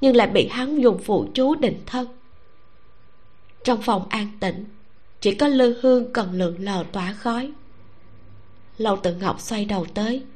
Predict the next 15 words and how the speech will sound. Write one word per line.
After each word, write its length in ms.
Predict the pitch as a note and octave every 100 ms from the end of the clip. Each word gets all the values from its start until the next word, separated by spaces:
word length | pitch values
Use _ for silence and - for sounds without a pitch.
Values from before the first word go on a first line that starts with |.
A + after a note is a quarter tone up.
| - - - - -
phát 280 | - C#4+ C#4+
hiện 280 | A#3 F3 D#3+ - - -
người 120 | A3+ A3
trước 220 | D#4+ D#4
mặt 220 | B3+ G#3
không 220 | - B3+ A#3+
biết 180 | D#4
đang 220 | C#4 A3+ G#3+
nghĩ 220 | G3+ A#3
gì 320 | A#3+ G#3 F3+ -
mà 180 | G#3 F#3
mí 160 | A#3+
mắt 340 | C#4 E4 E4 -
ửng 240 | F#3+ G3+
đỏ, 300 | A#3+ F#3 G#3+